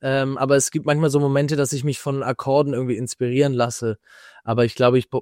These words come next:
für mich ist wichtiger, eine Idee zu haben, um was es in dem Lied geht, als wie das klingt, weil ich finde, irgendwie die Idee, wie es, äh, um was es geht, äh, beeinflusst sehr das, wie es klingen soll.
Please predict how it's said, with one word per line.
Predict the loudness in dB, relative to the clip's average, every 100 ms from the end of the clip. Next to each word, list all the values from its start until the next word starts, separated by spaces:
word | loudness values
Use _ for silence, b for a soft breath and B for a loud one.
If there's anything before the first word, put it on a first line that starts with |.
| -8 -6
für | 0
mich | 0
ist | 0 0
wichtiger, | 0 0 2
eine | 2 2
Idee | 0 2 2
zu | 0
haben, | 0 0
um | 0
was | 2 2
es | 0
in | -2
dem | -2 0
Lied | -2 0
geht, | -2 -2
als | -4 -6 -12 -18 _ _
wie | -4 0
das | 0 -2
klingt, | -2 0 0 0
weil | -2
ich | -2
finde, | -4 -4 -4 b b b b
irgendwie | -2 0 0 0
die | 0 0
Idee, | 2 4 4 4
wie | 4 4
es, | 2 -2 _ -16
äh, | -10 -8
um | -6 -2
was | 0
es | -2 -2
geht, | 2 2 2 -6 b b b
äh, | -4 -2
beeinflusst | 0 0 -2 -2 -4 2
sehr | 2
das, | 4 2 0
wie |
es | -2
klingen | 0 2 4 4
soll. | 2 -2 -2